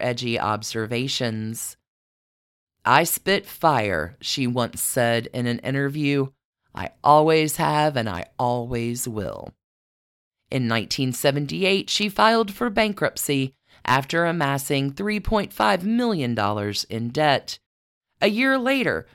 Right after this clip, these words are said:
she was arrested for grand larceny after misappropriating money from her son's eight million dollar trust fund. John Dodge posted his mother's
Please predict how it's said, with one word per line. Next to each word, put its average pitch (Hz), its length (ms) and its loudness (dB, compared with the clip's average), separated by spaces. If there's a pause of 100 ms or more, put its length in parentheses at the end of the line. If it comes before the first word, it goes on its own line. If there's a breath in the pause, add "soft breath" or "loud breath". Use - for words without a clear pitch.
she - 260 -4
was 139 220 0
arrested 180 760 2
for 220 160 2
grand 139 400 2
larceny 202 840 0 (340 soft breath)
after 160 360 2
misappropriating 135 1300 0
money 120 300 -2
from 156 280 -2
her 170 160 -2
son's 160 800 0
eight 147 240 -2
million 190 540 0
dollar 120 360 -2
trust 165 440 -4
fund. 113 520 -4 (880)
John 139 360 2
Dodge 151 560 2
posted 196 460 0
his 190 260 0
mother's 143 580 0